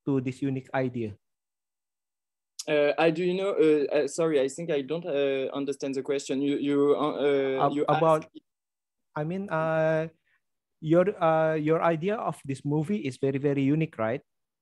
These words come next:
Speaker 2: Mm-hmm.
Speaker 1: And, uh, when you pitch it to the producer,
Speaker 2: Ah,
Speaker 1: how
Speaker 2: yeah.
Speaker 1: can you, uh, make them say yes? I mean, how can you,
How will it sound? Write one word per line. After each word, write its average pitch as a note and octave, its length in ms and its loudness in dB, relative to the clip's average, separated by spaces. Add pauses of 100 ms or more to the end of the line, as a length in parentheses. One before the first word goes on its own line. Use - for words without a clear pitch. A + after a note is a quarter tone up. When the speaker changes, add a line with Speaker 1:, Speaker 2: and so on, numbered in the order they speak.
(120)
Speaker 2:
Mm-hmm. C#3+ 140 -4
Speaker 1:
And, D#3+ 300 -2
uh, D#3 80 -2
when F3 300 2
you G3+ 260 -2
pitch C4+ 380 -6
it E3 280 -4
to C#3+ 100 0
the B2+ 520 0
producer, C3+ 600 -2 (420)
Speaker 2:
Ah, C#3 220 -4
Speaker 1:
how F#3 120 4
Speaker 2:
yeah. G#3 60 -4
Speaker 1:
can G#3+ 180 0
you, G#3 440 2
uh, E3 680 0 (100)
make E3+ 260 -6 (140)
them C3 380 -2 (100)
say D#3 240 0
yes? C3+ 420 0
I C3+ 120 -2
mean, D#3+ 200 -2
how D#3 220 0
can D#3 260 -2
you, D3 320 2